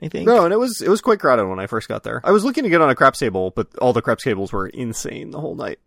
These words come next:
Speaker 2: So,
Speaker 1: Uh,
Speaker 2: which
Speaker 1: did you catch what the limits were on those?
Speaker 2: Uh, I think they were also twenty-five.
Speaker 1: Yeah,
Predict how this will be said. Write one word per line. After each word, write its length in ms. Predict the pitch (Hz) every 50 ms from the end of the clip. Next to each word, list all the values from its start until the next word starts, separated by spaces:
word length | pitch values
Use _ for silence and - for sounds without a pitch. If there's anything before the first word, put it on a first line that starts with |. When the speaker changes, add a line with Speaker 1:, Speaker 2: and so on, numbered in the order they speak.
| _ -
Speaker 2:
So, 120 | - 78
Speaker 1:
Uh, 160 | 73 69 71 - - - - - -
Speaker 2:
which 420 | - 127 - - - - - - - -
Speaker 1:
did 180 | 117 101 82
you 240 | 98 101 98 95 87
catch 260 | - 123 101 - -
what 100 | 95 78
the 60 | 95
limits 240 | 90 90 87 82 -
were 140 | - 85 82
on 80 | 78 78
those? 240 | 82 113 - - _ _ _ _ _ _ _ _ _ -
Speaker 2:
Uh, 200 | - 135 131 127
I 120 | 127 127 127
think 180 | - 135 107 -
they 60 | 95
were 120 | 92 -
also 200 | - - - - -
twenty-five. 460 | - - - - - - - - _ _ _ _ _ _ _ _ -
Speaker 1:
Yeah, 200 | 123 107 101